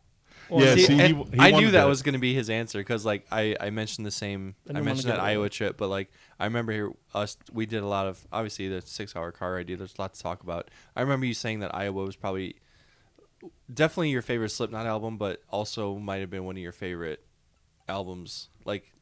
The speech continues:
Speaker 1: Yeah, for
Speaker 3: in your
Speaker 1: sure.
Speaker 3: top five or whatever.
Speaker 2: Mm-hmm.
Speaker 3: So I,
Speaker 1: Yeah.
Speaker 3: I was like, "I fucking knew that was gonna be your answer," but
Speaker 2: Yeah, I was hoping you weren't gonna say Iowa in your top three records, 'cause I was like, "God damn it, I hope he doesn't say that," 'cause that'll be,
Speaker 1: Yeah.
Speaker 2: like, that'll leave, like, no suspense. <laughs>
Speaker 1: Yeah. All right, well, we appreciate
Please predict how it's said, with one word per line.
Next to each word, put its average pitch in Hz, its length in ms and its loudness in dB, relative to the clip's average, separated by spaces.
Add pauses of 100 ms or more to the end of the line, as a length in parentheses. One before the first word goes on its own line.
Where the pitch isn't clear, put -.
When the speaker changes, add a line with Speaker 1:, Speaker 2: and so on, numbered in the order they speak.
Speaker 1:
Yeah, 139 220 -4
for - 120 -12
Speaker 3:
in 110 60 -4
your 127 140 -2
Speaker 1:
sure. 123 80 -4
Speaker 3:
top 98 360 -4
five 92 340 -8
or 82 60 -12
whatever. 78 420 -10 (160)
Speaker 2:
Mm-hmm. 104 260 -12
Speaker 3:
So 107 180 -4
I, 139 100 0
Speaker 1:
Yeah. 120 160 -4
Speaker 3:
I 131 60 0
was 117 100 -4
like, 107 80 -6
"I 104 80 -6
fucking - 320 -16
knew 80 80 -16
that 65 60 -14
was 82 120 -16
gonna 67 120 -18
be 62 60 -16
your 67 100 -18
answer," 87 340 -16
but - 280 -14
Speaker 2:
Yeah, 117 180 4
I - 20 4
was 131 140 2
hoping 139 320 4
you 110 100 0
weren't 104 220 -2
gonna 107 180 0
say 101 220 0
Iowa 95 600 -2
in 101 140 -6
your 95 120 -6
top - 320 -6
three 98 180 -10
records, 95 400 -10
'cause 101 140 -12
I 104 80 -6
was 101 80 -8
like, 104 160 -8
"God 113 180 -6
damn 101 160 -6
it, 92 60 -6
I 101 80 -2
hope 104 160 -6
he 98 80 -2
doesn't 90 220 -6
say 92 180 -6
that," 76 260 -10
'cause 110 140 -8
that'll 113 200 -4
be, 135 100 -6 (120)
Speaker 1:
Yeah. 165 60 4
Speaker 2:
like, 151 200 2
that'll 151 220 8
leave, 135 160 8
like, 113 160 4
no 110 160 4
suspense. - 760 2 (120)
<laughs> - 100 -10
Speaker 1:
Yeah. 180 280 0 (800)
All 180 120 0
right, 226 220 4
well, 160 220 0
we 170 140 2
appreciate 202 720 6